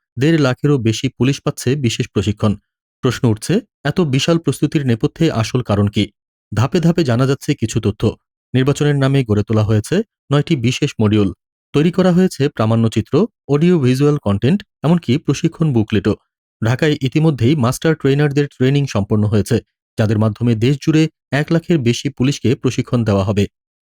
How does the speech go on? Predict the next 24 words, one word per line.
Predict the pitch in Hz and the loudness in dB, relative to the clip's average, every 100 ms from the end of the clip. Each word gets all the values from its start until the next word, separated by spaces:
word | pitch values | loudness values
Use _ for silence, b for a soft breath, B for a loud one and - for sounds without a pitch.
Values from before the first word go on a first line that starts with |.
| _ _ - | _ _ -2
অধিকৃত | 143 165 - 180 175 156 | 0 0 -2 -2 0 0
তথ্য | 120 135 | -2 0
বলছে, | 113 101 - 233 - _ 165 | 0 0 -2 -4 -4 _ -4
এই | 170 | 0
প্রশিক্ষণের | 165 196 - 180 185 | 0 0 0 2 2
লক্ষ্য | 143 175 123 156 - _ | 2 0 0 0 -2 _
অবাধ, | 120 135 151 143 - | -2 0 0 -2 -4
সুষ্ঠু | 139 135 - 160 139 | -4 -2 0 0 0
ও | 110 | -2
শান্তিপূর্ণ | 127 131 143 147 139 | -2 -2 -2 0 2
নির্বাচন | 117 101 104 120 110 | 2 2 0 0 0
নিশ্চিত | 98 - 101 | 0 -4 -6
করা। | 107 98 - _ _ _ | -2 -2 -4 _ _ _
কিন্তু | 135 117 113 | -2 -2 -2
ইতিহাস | 123 139 131 117 | 0 0 0 0
বলে, | 104 107 226 _ _ _ | 0 0 0 _ _ _
প্রশাসনিক | 160 196 185 190 190 | -2 0 0 2 0
শক্তি | - 160 175 | -2 -2 -2
যত | 135 110 120 | 0 0 0
বাড়ে, | 101 98 165 - _ - | 0 2 0 -2 _ -6
তত | 143 175 | -2 0
বাড়ে | 131 127 139 | 0 0 0
ভিন্নমতের | 110 123 143 143 - | 0 0 2 0 0
উপর | 143 143 | 0 2